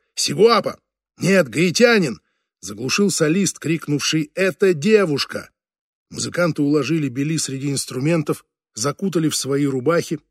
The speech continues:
и омыли ей лицо водой, предназначавшейся для радиатора и разбавления тростникового самогона.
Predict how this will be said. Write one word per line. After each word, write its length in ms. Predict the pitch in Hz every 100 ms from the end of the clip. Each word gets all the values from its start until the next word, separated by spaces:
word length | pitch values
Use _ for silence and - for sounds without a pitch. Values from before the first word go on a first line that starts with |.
| _
и 100 | -
омыли 400 | 123 120 151 165
ей 220 | 147 143 131
лицо 380 | 123 110 151
водой, 480 | 135 127 117 160 117 _ _ _ _
предназначавшейся 1080 | 113 110 120 101 110 - 143 - 123 107 123
для 180 | 107 117
радиатора 680 | 110 110 131 135 135 131 - _ _ -
и 80 | 104
разбавления 640 | 110 104 110 120 127 123
тростникового 880 | 107 113 - 117 - 117 110 101 104
самогона. 680 | - 110 101 95 95 85